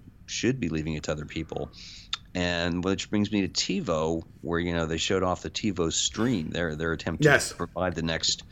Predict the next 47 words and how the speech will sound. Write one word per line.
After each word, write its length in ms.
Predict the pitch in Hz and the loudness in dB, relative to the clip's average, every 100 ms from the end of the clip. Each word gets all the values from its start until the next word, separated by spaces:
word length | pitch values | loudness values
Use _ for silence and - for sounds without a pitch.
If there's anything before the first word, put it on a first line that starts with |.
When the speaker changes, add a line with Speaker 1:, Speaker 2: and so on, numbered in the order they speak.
| - - - | -18 -18 -8
Speaker 1:
it's 160 | - 120 | -4 0
not 160 | 123 | 0
a 40 | 85 | 2
stick 420 | - - 117 - | 0 0 -4 -4
'cause 220 | 95 80 | -6 -6
it's 160 | 76 - | -8 -4
more 160 | 90 | -2
like 160 | 85 - | -2 -2
this 240 | - - - - - - - | -2 -2 -4 -16 -18 -12 -6
deck 200 | 92 - | -6 -6
of 80 | |
cards 400 | - - 90 82 | -8 -2 0 0
shaped 260 | - 87 80 | -2 -4 -6
thing 200 | 82 80 | -6 -6
that 140 | 76 - | -6 -4
plugs 240 | 82 78 | -4 -2
into 180 | 78 80 | -4 -2
an 80 | 80 | -2
H 220 | 82 - | -2 -2
D 80 | 78 | -2
M 100 | 80 | -2
I 100 | 90 | 0
port. 300 | 82 76 - - - - | 0 -2 -4 -12 -18 -10
But 140 | - 87 | -8 0
they 100 | 95 | 2
want 300 | 92 123 - | 2 2 0
that 200 | 90 - | -4 -6
to 80 | 80 | -8
be, 460 | 82 82 80 80 80 - - | -4 -4 -2 -4 -6 -14 -12
uh, 360 | 82 78 76 71 - | -6 -4 -2 -4 -2
their 240 | 85 85 | 0 2
answer 300 | 87 90 82 | 2 0 -2
to 140 | 82 | 0
a 40 | 80 | 0
Roku, 460 | 76 76 73 78 | 0 -2 -2 -4
another 320 | 76 90 82 78 | 0 2 2 0
Switzerland 720 | - - 110 - 87 87 82 | 0 0 0 0 -2 -2 -2
of 100 | 78 | 0
media 280 | 90 92 80 | 2 2 0
players, 440 | 80 76 71 - | -4 -4 -4 -4
since 180 | 78 78 | -4 -4
they 120 | 80 | -2
won't 280 | 82 78 - | 0 0 -2
be 200 | 82 82 | -4 -2
a 100 | 76 | -4
content 440 | - 80 78 80 78 | -2 -2 -2 -4 -6
provider. 520 | 78 80 87 76 | -2 0 0 -4